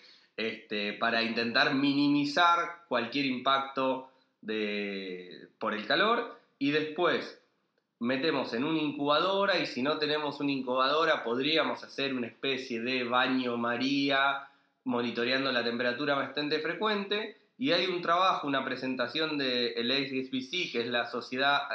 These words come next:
de Estados Unidos de Brewing Chemists, o sea, de químicos de,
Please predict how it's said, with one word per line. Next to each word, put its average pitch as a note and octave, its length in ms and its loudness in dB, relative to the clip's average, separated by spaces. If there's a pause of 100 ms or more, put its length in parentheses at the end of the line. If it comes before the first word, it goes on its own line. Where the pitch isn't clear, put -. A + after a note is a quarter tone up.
(100)
de A2+ 80 -4
Estados C3 420 -4
Unidos B2+ 360 -2
de G#2+ 340 -4 (180)
Brewing B2 380 0
Chemists, C#3+ 480 -2
o G#2 60 -6
sea, A2+ 200 -4
de G#2 240 -8
químicos B2+ 520 -2
de, G#2+ 400 -6